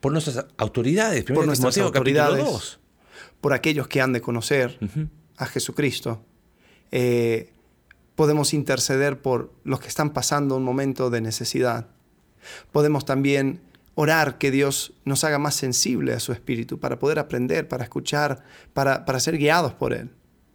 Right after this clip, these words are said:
Speaker 2: Yo creo que hay muchas decisiones torpes que se toman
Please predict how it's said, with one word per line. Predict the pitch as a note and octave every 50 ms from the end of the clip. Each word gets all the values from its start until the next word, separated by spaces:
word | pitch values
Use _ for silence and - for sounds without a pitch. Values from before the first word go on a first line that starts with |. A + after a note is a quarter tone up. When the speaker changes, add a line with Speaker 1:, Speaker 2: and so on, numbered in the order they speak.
| _ _ _ _ _ _ _ _ _ _ _ _ _ _ _ _ _ _ _
Speaker 2:
Yo | - D#3 D3
creo | D#3+ F3+ -
que | F3
hay | D#3+ D3
muchas | D3+ E3+ E3 - D3+ C3+
decisiones | C#3 C3+ - - B2 - - E3 D#3+ C#3 - - -
torpes | - G#3+ A#3 - - - D3
que | - - C3+
se | B2+ C3
toman | - - C#3+ C#3 B2 A#2 A2+ A#2 C3